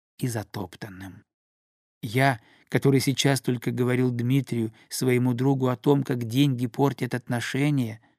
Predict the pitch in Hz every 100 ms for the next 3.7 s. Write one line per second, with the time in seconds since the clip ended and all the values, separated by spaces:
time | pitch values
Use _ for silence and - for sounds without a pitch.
0 | _ _ - 135 143 143 151 131 147 170
1 | 139 - _ _ 170 180 180 127 110 131
2 | 135 131 156 147 143 139 156 156 139 135
3 | 120 135 147 175 139 110